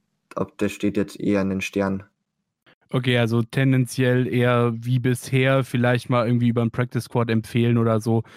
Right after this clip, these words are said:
Speaker 2: Aber ist jetzt nicht so, dass ihn irgendwie da eventuell, ich mein, wir haben ja Teams, die durchaus Needs auf Wide Receiver haben,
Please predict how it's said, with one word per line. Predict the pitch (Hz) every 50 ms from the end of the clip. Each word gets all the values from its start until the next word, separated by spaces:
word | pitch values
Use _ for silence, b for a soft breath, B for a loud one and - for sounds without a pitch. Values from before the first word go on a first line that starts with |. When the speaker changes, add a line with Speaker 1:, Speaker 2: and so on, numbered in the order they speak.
| B B B _ _ B B
Speaker 2:
Aber | B 104 107 113
ist | 113 - -
jetzt | 120 110 -
nicht | 120 113 107
so, | 120 117 120
dass | 113 113 110 113 - - -
ihn | - 120 110 110
irgendwie | 85 101 110 113 110 110
da | 107 113 107 107 107
eventuell, | 107 104 110 107 110 - 117
ich | 113 127
mein, | 151 170 165 147 131 120
wir | 127 123 -
haben | 165 180 208
ja | 226 226 180
Teams, | - - - 202 214 190 -
die | - 175 156
durchaus | 170 185 190 - 170 175 139 -
Needs | 160 220 220 - 110
auf | 104 - -
Wide | 110 107 113 113 -
Receiver | 110 - 147 131 131 117 110 123
haben, | 135 165 175 143 - 113 123 180 196